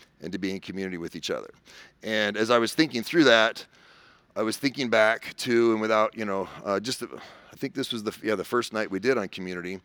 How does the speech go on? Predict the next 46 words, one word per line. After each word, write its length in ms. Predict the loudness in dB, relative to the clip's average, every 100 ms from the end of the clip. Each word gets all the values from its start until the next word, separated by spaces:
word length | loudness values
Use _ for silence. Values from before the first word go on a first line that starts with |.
| -18 -20 -12 -6
And, 100 | 0
you 60 |
know, 100 | 0
some 320 | 2 0 0
here 400 | -2 0 4 4 4
are 320 | 4 6 4
introverted, 920 | 2 -2 -2 4 4 6 4 2 -4 _ -20 -20 _ -12
um, 360 | -4 -2 -2 -4
and, 100 | -10
s-, 120 | -12
you 100 | -6
know, 200 | -2 -2
more 240 | -2 -2 0
shy, 640 | 2 4 6 6 6 4
or, 420 | 2 -2 0 0 -4
you 120 | -4
know, 200 | -2 -4
d-, 180 | -10 -8
during 600 | -2 0 2 0 -2 -8 _ -20 -20 -20 -20 -20 _
certain 320 | -2 -2 -2
times, 460 | 0 4 4 2 0
you 60 | 0
know, 60 |
we 100 | 0
could 160 | -2 -6
be 80 | 0
going 320 | 0 0 -4
through 340 | -4 -2 0
anxiety, 680 | -2 0 4 4 2 0 0
going 220 | 0 -2
through 160 | -4 -6
depression, 920 | -6 0 2 2 0 -2 -2 -2 -6 -6
um, 300 | -6 -6 -4
during 220 | -4 -4
covid, 600 | 2 6 6 6 4 4
may 160 | 0 0
have 80 |
just 140 | 0 0
had 160 | -2
some 120 | -2 -6
time 300 | -2 0 0
to 100 | -4
kind 220 | -4 -8
of 100 | -6
pull 220 | -2 -2
back 480 | 0 -4 -8 -20